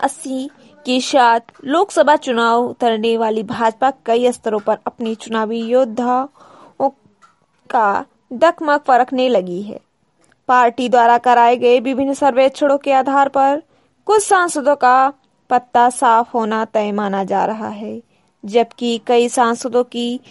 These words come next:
दूसरी सीटों पर शिफ्ट भी किया जा सकता है। शिफ्टिंग की जद में केंद्रीय मंत्री भी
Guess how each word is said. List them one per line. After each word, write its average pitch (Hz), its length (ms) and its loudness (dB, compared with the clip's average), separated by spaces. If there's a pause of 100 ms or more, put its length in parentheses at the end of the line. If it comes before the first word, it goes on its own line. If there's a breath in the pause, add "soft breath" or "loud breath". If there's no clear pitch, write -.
(320 loud breath)
दूसरी 269 480 0
सीटों 277 380 0
पर 294 300 2 (680 soft breath)
शिफ्ट 370 300 -2
भी 294 220 0
किया 254 280 4
जा 208 160 2
सकता 208 360 -6
है। 214 280 -4
शिफ्टिंग 240 520 -2
की 240 200 -2
जद 240 260 2 (580 soft breath)
में 247 180 -2
केंद्रीय 294 500 -2
मंत्री 294 420 0
भी 285 140 -2